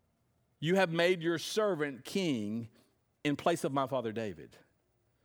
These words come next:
But look at what Solomon says. I mean, th-, this just, it blows my mind. He says, "But I am only a little child,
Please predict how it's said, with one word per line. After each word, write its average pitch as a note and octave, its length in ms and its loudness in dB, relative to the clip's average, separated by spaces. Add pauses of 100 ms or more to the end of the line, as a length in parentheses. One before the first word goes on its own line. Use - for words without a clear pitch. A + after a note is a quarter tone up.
(1200)
But D3 140 -8
look D3+ 160 -4
at F3+ 80 -2
what E3 120 -4
Solomon A#2+ 380 -6
says. - 560 -16 (1080)
I C3+ 60 -10
mean, D3+ 320 -8
th-, E3+ 180 -2
this E3 200 -6
just, D#3+ 240 -4 (120)
it E3+ 200 -2
blows D#3 440 -2
my A#2+ 220 -4
mind. G#2 640 -8 (1600)
He - 80 0
says, D#3+ 320 2
"But E3+ 180 0
I F3 260 2
am G#3 180 0
only F3+ 480 0 (100)
a C3+ 100 -2
little D3+ 280 -4
child, A2 640 -8